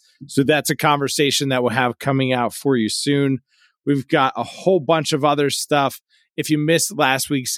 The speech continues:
guest spotlight episode, I really encourage you to go back and check that one out. That's Dennis Kelly. He's the C E O of a company called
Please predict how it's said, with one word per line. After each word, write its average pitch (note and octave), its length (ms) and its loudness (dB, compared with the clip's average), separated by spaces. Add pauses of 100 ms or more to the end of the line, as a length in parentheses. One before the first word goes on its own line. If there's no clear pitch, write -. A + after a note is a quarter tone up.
guest B2 300 0
spotlight A#2 440 2
episode, A2+ 460 -2
I G#2 140 -2
really B2+ 500 2
encourage A2 440 -4
you G#2+ 80 0
to G#2 40 -8
go A2 100 0
back G2+ 260 0
and - 60 -20
check - 320 -2
that G#2+ 160 2
one G2 120 -2
out. G2 220 -2
That's - 320 -6
Dennis G#2+ 340 0
Kelly. G2 300 0
He's A2 240 -2
the A2 100 -4
C A2+ 220 0
E G#2+ 60 4
O G#2 120 2
of F#2+ 100 -4
a F#2+ 60 -8
company F#2 400 0
called E2+ 260 -4